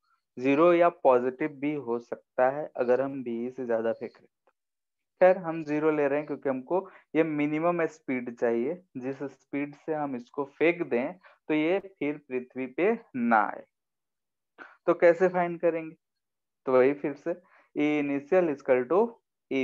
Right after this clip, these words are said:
final, initial potential energy and kinetic energy, यानी कि minus जी M M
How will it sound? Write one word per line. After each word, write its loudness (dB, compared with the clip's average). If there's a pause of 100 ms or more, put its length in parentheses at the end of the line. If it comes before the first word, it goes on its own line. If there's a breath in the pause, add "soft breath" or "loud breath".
final, -12 (180)
initial 0
potential -2
energy -4 (260 soft breath)
and 4
kinetic 4
energy, -2
यानी -4
कि -6
minus -2
जी -6 (100)
M 0 (1040 soft breath)
M 2